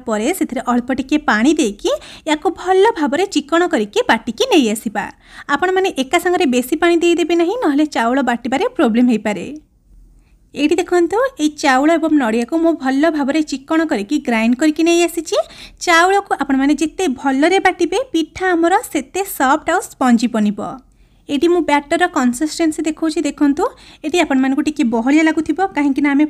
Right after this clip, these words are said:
ପରେ ଏଥିରେ ପାଣି ଆଡ୍ କରିବା, ସେଥିପାଇଁ ୟାକୁ ମୁଁ ଟିକେ ଶୁଖିଲା ପ୍ରଥମେ, ମାନେ, ଟିକେ ବହଳିଆ କରିକି ବାଟିଛି। ତାପରେ ଏଇ ଯୋଉ ଗ୍ରାଇଣ୍ଡର ଜାରରେ ଅଳ୍ପ ଟିକେ ପାଣି ଦେଇକି ଏଇ ପିଠାରେ ଆମେ ମିଶେଇ ଦେବା। ପାଖାପାଖି ମୁଁ ଅଧ ଗିନା ପାଣି ଦେଇ ଦେଇଛି,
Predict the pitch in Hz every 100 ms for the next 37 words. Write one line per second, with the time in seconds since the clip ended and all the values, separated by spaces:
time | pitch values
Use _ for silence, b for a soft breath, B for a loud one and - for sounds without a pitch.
0 | 294 233 247 294 262 320 302 247 254 302
1 | 302 302 311 349 359 269 269 311 339 339
2 | 262 254 339 381 277 262 302 311 294 269
3 | 277 427 415 339 349 B B B 311 -
4 | 311 254 247 311 320 294 294 254 247 214
5 | 226 220 - - 247 262 269 415 - B
6 | B 269 294 240 254 254 254 302 - 240
7 | 226 285 254 240 262 269 302 262 226 269
8 | 320 330 339 339 277 226 226 220 381 330
9 | - 233 202 190 185 B B B 294 311
10 | 330 311 349 330 247 226 285 302 311 311
11 | 311 320 320 311